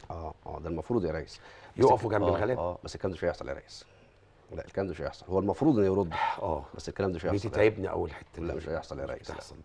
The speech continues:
Speaker 1: لا، مش
Speaker 2: بتتعبني
Speaker 1: هيحصل يا
Speaker 2: أول.
Speaker 1: ريس. لا.
Speaker 2: ما الناس استفادت من، من الوطن كتير قوي. واستفادت مصر كتير قوي. وبقوا اثرياء بدرجه فاحشه.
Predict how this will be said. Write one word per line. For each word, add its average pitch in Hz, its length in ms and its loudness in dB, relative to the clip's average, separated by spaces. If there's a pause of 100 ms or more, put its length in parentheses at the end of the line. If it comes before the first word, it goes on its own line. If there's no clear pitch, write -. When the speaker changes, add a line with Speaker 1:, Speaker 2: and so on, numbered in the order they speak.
Speaker 1:
لا، 78 160 -4
مش 69 60 -6
Speaker 2:
بتتعبني 90 240 0
Speaker 1:
هيحصل 82 240 -2
يا 73 60 0
Speaker 2:
أول. 73 60 -2
Speaker 1:
ريس. - 240 -10
لا. 67 100 -8 (220)
Speaker 2:
ما 95 60 -2
الناس 123 220 2 (100)
استفادت 92 480 -6
من، 92 180 -6
من 92 60 -6
الوطن 92 320 -2
كتير - 240 -16
قوي. - 100 -20 (1000)
واستفادت 101 500 0
مصر 98 240 -6
كتير - 200 -12
قوي. - 160 -18 (1080)
وبقوا 107 840 4
اثرياء 113 420 4
بدرجه 104 420 0
فاحشه. - 400 -8